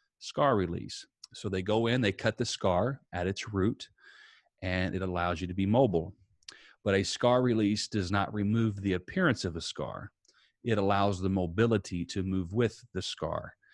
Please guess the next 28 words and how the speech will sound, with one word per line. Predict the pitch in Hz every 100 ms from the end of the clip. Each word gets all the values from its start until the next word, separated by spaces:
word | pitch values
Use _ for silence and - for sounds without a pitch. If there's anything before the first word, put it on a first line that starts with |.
| - - - -
And | 87
so | - 101 92
really, | 98 123 113 101 -
I, | 90 - 90
I |
look | 98 120 123
at | 107
that | 101 92
and | 98
I | 85
apply | 82 - 98 95
that | 92 -
to | - 92 -
our | 85 82
life. | 82 82 90 156 - - - 90
I | 90
use | 92 92
that | 90 -
parallel | - 98 95 90
in | 85
the | 82
book, | 87 101 143 _ - - - _ _ -
is | 92 87
that | 90 90
we | 95
all | 85 95 101
encounter | 98 107 104 110
scars, | - - 101 95 110 - -